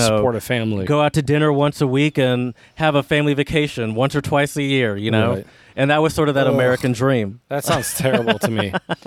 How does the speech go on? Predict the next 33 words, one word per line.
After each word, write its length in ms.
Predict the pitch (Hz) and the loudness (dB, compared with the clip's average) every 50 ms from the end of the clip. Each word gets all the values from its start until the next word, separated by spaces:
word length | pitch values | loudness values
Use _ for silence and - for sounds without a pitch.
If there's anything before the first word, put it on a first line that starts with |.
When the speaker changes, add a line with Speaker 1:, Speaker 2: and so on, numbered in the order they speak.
| 160 - - 156 147 - | -8 -8 -6 -8 -8 -6
Speaker 2:
That 160 | - - 120 | -4 -4 -2
sounds 300 | - - 143 131 113 - | 0 0 0 0 0 -2
terrible. 440 | - - - 117 113 110 104 98 90 98 165 220 | -4 -2 0 0 0 2 0 -2 -2 -2 -4 -4
Yeah, 240 | 120 110 107 101 - | -2 -2 -2 -2 -2
I, 360 | 110 110 117 147 127 135 131 | -4 -4 -2 -2 0 0 0
I 40 | 139 | -2
think, 400 | - - 170 170 165 156 - - - - - - - - - | 0 0 -2 0 0 -2 -4 -8 -18 -18 -18 -20 -20 -12 -4
I 80 | - 151 | -2 -2
think 220 | 147 - 226 233 254 | 0 0 0 0 0
a 60 | 240 | 0
lot 280 | 202 185 170 165 185 196 | 2 2 2 0 0 -2
of 180 | 214 190 175 | -4 -6 -4
the 100 | 165 180 | -4 -4
American 420 | 175 165 165 170 180 165 135 170 147 | -2 -2 0 -2 -2 0 -2 -2 -2
dream, 240 | 135 147 147 143 | 0 0 0 0
too, 240 | 131 - - 156 156 | 0 -2 0 0 0
is 140 | 151 127 117 | 0 0 -2
this 180 | 131 127 - 147 | -4 -8 -6 -4
idea 480 | 135 127 113 107 104 113 117 120 110 107 | -4 -4 -4 -4 -4 -4 -2 -2 -2 -4
of 540 | - - 123 110 110 107 107 104 - - _ _ _ _ - _ _ - - | -4 -4 -2 0 0 0 -2 -4 -6 -14 _ _ _ _ -20 _ _ -20 -12
someday 720 | - - - - 160 151 151 151 151 143 143 135 131 127 | -10 -6 -2 2 4 4 4 4 4 4 4 6 6 4
getting 340 | 117 113 120 110 107 101 92 | 4 2 2 2 2 0 0
rich. 460 | 92 95 90 - - - - - - _ _ _ - - - - - - | -4 -6 -6 -8 -10 -12 -12 -12 -12 _ _ _ -20 -20 -20 -20 -20 -16
Speaker 1:
Yeah, 200 | - 127 123 123 | -10 -4 -2 0
Speaker 2:
Right? 60 | 127 135 | 0 0
I 20 | |
think 220 | 131 - 185 185 175 | 0 0 0 0 0
there's 160 | 196 180 151 | 0 0 0
Speaker 1:
sure. 100 | 151 151 | 0 0
Speaker 2:
always 300 | 156 170 180 160 139 131 | 2 2 2 0 0 0
this 320 | 131 143 143 127 - - | 0 0 0 0 -2 -4
kind 260 | - - 143 143 139 135 | -2 0 0 2 2 2
of 200 | 131 123 113 - | 2 0 0 -4